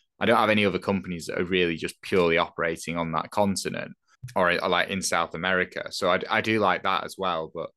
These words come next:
yeah, I don't, I don't think it's a stock you'd want. I mean, even ten percent, I think for most people would be very, very high. So I'd probably only really consider adding to it if my portfolio grew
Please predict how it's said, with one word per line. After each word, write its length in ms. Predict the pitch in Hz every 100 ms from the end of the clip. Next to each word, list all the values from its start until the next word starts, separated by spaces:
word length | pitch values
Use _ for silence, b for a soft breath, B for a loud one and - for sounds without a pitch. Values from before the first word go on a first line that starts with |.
| _
yeah, 180 | - 82
I 40 | 87
don't, 160 | 131
I 60 | 139
don't 160 | 156 180
think 100 | 139
it's 120 | 117
a 60 | 101
stock 340 | - 104 -
you'd 160 | 98 92
want. 220 | 90 - -
I 40 | 120
mean, 120 | 120
even 160 | 104
ten 200 | 90 90
percent, 260 | 78 - 87 _ _ _ _ _ _ -
I 60 |
think 180 | 92 -
for 100 | 85
most 240 | 80 82 -
people 260 | 80 -
would 80 | -
be 120 | 82
very, 260 | 78 80 76
very 240 | 82 82
high. 500 | - 85 76 76 80 _ _
So 140 | - 117
I'd 140 | 107
probably 420 | 127 127 107 101
only 220 | 98 95 90
really 300 | 90 82 80
consider 380 | 82 - 80
adding 320 | 80 80 85 82
to 160 | 78 76
it 300 | 73 71 - _ _ _
if 140 | 95 -
my 100 | 87
portfolio 880 | - 98 - - 95 90 87 82 78
grew 440 | 85 85 80